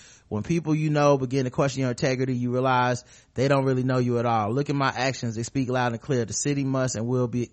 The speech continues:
get better. I'm working in these streets, so any protesters, officers, friends, family, and whoever, if you see me and need a hug or want to, me to, or want to say a prayer, I got you.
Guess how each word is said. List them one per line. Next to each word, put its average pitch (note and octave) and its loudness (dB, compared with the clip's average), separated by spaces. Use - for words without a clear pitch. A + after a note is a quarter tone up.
get A#2+ -2
better. G#2+ -4
I'm C3+ 0
working D#3 0
in B2+ -2
these C3 -2
streets, C#3+ -2
so B2 -2
any C#3+ -2
protesters, C#3+ 0
officers, C3+ 0
friends, C#3 -2
family, C3 -2
and C3+ 0
whoever, C#3 0
if A#2+ -2
you B2 0
see D#3 2
me D#3+ 2
and C#3+ 0
need C#3+ 2
a C3+ 2
hug C#3+ 4
or A2 -2
want C3+ -2
to, C3+ -6
me C3 -2
to, A#2+ -6
or C3+ 2
want D3+ 2
to D3 0
say C#3+ 0
a C3+ 2
prayer, C3+ 0
I A2+ -2
got A#2+ -4
you. G2+ -10